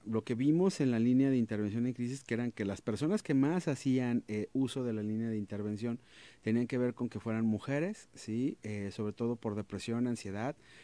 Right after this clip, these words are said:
eh, que además eran, pues, mamás, ta-,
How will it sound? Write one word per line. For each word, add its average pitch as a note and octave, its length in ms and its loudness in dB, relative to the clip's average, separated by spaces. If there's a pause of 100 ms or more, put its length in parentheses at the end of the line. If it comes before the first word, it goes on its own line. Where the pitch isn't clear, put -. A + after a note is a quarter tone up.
(160)
eh, G#2+ 520 0
que A#2+ 80 -4
además B2+ 460 4
eran, C3+ 420 4
pues, G2 220 -8
mamás, B2+ 640 0 (160)
ta-, F2 180 -10